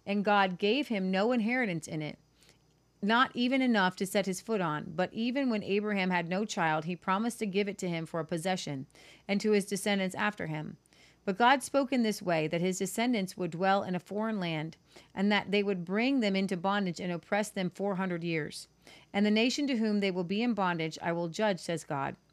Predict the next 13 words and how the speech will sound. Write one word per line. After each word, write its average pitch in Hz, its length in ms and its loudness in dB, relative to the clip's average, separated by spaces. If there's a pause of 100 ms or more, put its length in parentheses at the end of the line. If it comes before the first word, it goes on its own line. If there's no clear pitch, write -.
(720)
And 208 140 0
after 214 240 4
that 202 180 4
they 190 100 0
shall 185 180 -6
come 208 200 -2
out 185 200 0
and 175 100 -4
serve 226 240 -2
me 175 160 -2
in 165 80 -4
this 165 160 -6
place." 185 460 -4